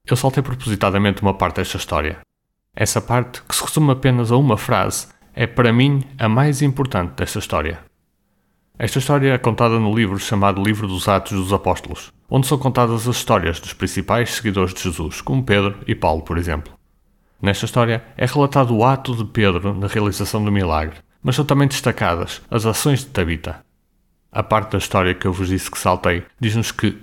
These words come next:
quando Pedro chegou junto do quarto onde estava o corpo de Tabita, todas as viúvas se puseram em volta de Pedro, chorando e mostrando os vestidos e as outras roupas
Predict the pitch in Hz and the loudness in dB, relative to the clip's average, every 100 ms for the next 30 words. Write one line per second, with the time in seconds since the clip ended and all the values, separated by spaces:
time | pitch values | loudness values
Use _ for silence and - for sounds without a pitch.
0 | - 117 107 104 - 120 117 - - 107 | -8 0 0 0 2 2 2 -2 -2 2
1 | 101 82 - - 104 160 139 135 123 127 | 2 2 -4 -8 0 0 0 0 -2 0
2 | 117 107 110 - 101 98 - 113 110 104 | 0 0 -4 -2 0 0 2 2 0 -4
3 | 117 104 92 - 92 - _ 113 113 113 | 0 0 0 0 -4 -6 _ 2 4 4
4 | 120 120 107 110 92 85 85 - 101 92 | 2 2 2 2 2 0 -6 -4 -4 0
5 | 104 107 104 90 107 127 123 - 92 80 | 0 2 0 2 0 0 -2 0 0 0
6 | 82 - - - 98 98 143 143 139 - | -4 -10 -8 -2 2 2 2 0 -2 0
7 | 123 127 - 92 87 82 - - 117 143 | 2 2 0 0 0 -2 -6 0 0 2
8 | 143 - - - 131 127 107 - 113 - | -2 -6 -10 0 0 2 0 0 -4 0
9 | 87 95 90 - | -2 0 -6 -6